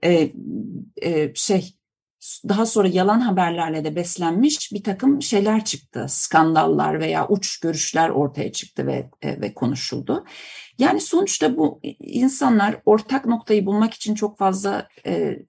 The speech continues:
çaba göstermediler ve bir takım şeyler, bir takım, e, tartışmalar bu kurucu meclis içindeki,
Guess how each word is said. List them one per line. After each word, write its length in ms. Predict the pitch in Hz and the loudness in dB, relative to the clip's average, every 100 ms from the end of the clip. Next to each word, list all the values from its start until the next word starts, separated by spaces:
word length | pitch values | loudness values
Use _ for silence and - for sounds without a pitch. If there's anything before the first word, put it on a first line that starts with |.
| - | -2
çaba 240 | 190 190 | 2 4
göstermediler 1000 | 185 180 - 185 202 170 139 - - - | 4 2 0 0 2 0 -2 -6 -8 -4
ve 160 | 185 180 | -2 -2
bir 80 | 214 | 0
takım 440 | 214 175 160 143 - | -4 -2 -2 -4 -6
şeyler, 540 | - 147 131 143 - - | -2 -2 0 -2 -4 -6
bir 120 | 190 | -2
takım, 520 | 196 175 165 160 - - | -2 0 0 -2 -4 -8
e, 280 | 160 - - - - - - _ | -6 -6 -8 -12 -14 -14 -20 _
tartışmalar 800 | 151 151 151 - 143 143 151 156 | -2 -2 0 -2 2 4 4 2
bu 60 | 139 | -4
kurucu 320 | 156 135 131 | -4 -4 0
meclis 380 | 139 135 135 - | -2 0 -6 -6
içindeki, 540 | - 139 110 - 277 | -2 0 0 -2 -8